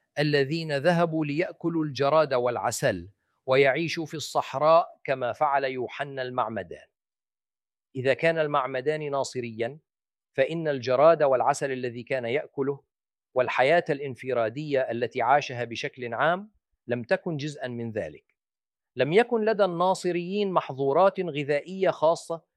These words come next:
باستثناء عدم أكل العنب أو منتجات العنب، وكان عليهم أن يأكلوا الكشر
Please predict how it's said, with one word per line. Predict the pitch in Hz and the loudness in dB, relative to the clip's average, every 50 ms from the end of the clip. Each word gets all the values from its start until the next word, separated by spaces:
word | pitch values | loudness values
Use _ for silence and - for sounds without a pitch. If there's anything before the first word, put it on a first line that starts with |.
| _ _ _ _ _ _ _ _ | _ _ _ _ _ _ _ _
باستثناء | 131 127 - - - 143 123 - - 147 151 170 175 170 139 151 139 | -12 -12 -12 -12 -12 -14 -14 -10 -6 -2 0 2 2 0 0 0 0
عدم | 117 123 151 165 160 156 151 151 - | 2 2 2 0 0 -4 -6 -8 -14
أكل | 156 - - 143 135 127 | -8 -4 -4 -4 -2 -2
العنب | 123 117 113 104 98 127 156 165 156 143 139 | -2 0 0 0 0 -2 -4 -4 -2 -2 -2
أو | 131 120 117 117 | -2 -2 -2 -4
منتجات | 117 117 117 110 - 107 101 123 160 170 165 147 | -4 -8 -10 -10 -8 -6 -2 0 -2 -2 -2 -4
العنب، | 117 95 82 90 85 82 80 _ _ _ _ _ _ _ _ _ _ _ _ _ _ - | -8 -8 -8 -12 -14 -16 -18 _ _ _ _ _ _ _ _ _ _ _ _ _ _ 4
وكان | 131 127 - 202 214 220 208 | 4 6 8 8 6 6 6
عليهم | 190 151 139 147 175 196 196 170 180 180 139 | 4 2 2 2 0 0 -2 -2 -4 -4 -4
أن | 135 131 | -6 -4
يأكلوا | 135 160 147 143 - 147 143 135 131 | -4 -4 -6 -6 -6 -6 -4 -4 -4
الكشر | 117 - - 113 95 - 110 90 - - _ | -6 -6 -8 -8 -8 -8 -10 -12 -14 -16 _